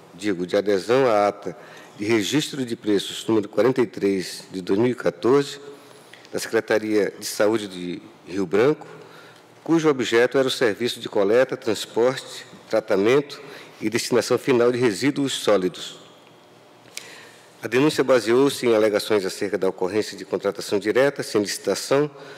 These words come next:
sob subterfúgio do carona, por meio de adesão à ata mencionada, aditivos irregulares ao contrato de adesão e ainda retardamento de um processo licitatório subsequente para o mesmo objeto, ou seja, a concorrência número dois,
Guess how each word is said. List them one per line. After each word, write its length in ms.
sob 300
subterfúgio 640
do 100
carona, 520
por 140
meio 220
de 80
adesão 420
à 140
ata 300
mencionada, 800
aditivos 500
irregulares 600
ao 80
contrato 520
de 60
adesão 520
e 100
ainda 260
retardamento 760
de 80
um 60
processo 600
licitatório 560
subsequente 720
para 180
o 20
mesmo 240
objeto, 540
ou 60
seja, 360
a 20
concorrência 560
número 240
dois, 440